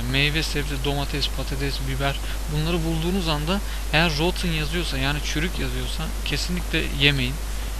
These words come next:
Yerseniz bir on dakika içinde falan hasta olacaksınız ve hastalıktan kurtulmak da yani biraz, e, zaman alabiliyor. Bazen yarım saat, bazen bir saat. Onun için bunları yememeye çalışın.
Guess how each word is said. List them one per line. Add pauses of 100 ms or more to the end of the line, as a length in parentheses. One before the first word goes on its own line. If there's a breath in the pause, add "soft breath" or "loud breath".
Yerseniz
bir
on
dakika
içinde
falan
hasta
olacaksınız
ve
hastalıktan (100)
kurtulmak
da (680 loud breath)
yani
biraz,
e, (440)
zaman
alabiliyor.
Bazen
yarım
saat,
bazen
bir
saat. (500 loud breath)
Onun
için
bunları
yememeye
çalışın.